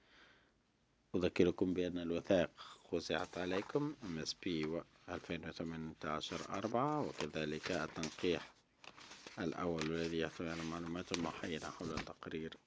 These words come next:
الأصلي. كما تدركون في هذا التقرير، التقرير الذي عرض عليكم يصف النشاطات وحدة دعم التنفيذ في ألفين وثمانية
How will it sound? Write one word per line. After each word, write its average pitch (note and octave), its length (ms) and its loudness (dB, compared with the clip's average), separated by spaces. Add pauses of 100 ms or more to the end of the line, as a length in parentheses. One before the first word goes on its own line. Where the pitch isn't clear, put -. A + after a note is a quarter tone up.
الأصلي. D#2 720 -4
كما G2 180 -2
تدركون G#2+ 720 4
في - 220 -10
هذا E2 200 -10
التقرير، F#2+ 580 -2
التقرير - 360 -6
الذي E2 340 0
عرض E2 440 -4
عليكم E2 480 2
يصف - 340 0
النشاطات F2 760 0
وحدة E2+ 260 -4
دعم F2 260 -4
التنفيذ F#2 460 -6
في E2+ 160 -6
ألفين D#2+ 360 -4
وثمانية E2 380 -6